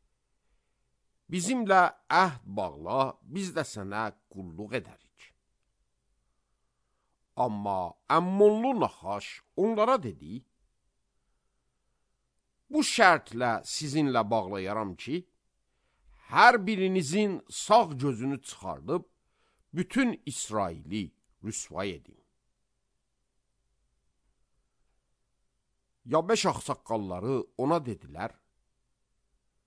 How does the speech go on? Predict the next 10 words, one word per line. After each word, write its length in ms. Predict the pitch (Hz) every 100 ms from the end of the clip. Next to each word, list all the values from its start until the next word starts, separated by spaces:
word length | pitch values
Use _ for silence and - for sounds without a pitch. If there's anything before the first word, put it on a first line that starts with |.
| _ _ _ 143
"Bizə 320 | 160 185 202 185 - -
yeddi 520 | 90 147 208 202 220
gün 300 | 143 156 131
möhlət 420 | 131 104 123 131
ver 160 | 92 80
ki, 360 | - 110 117 - _ _ _ _ -
İsrailin 760 | 175 175 220 220 233 226 160
bütün 300 | - - 262
ərazisinə 1040 | 220 160 160 143 110 110 131 127 135 110 95
qasidlər 640 | 139 127 - 98 107 170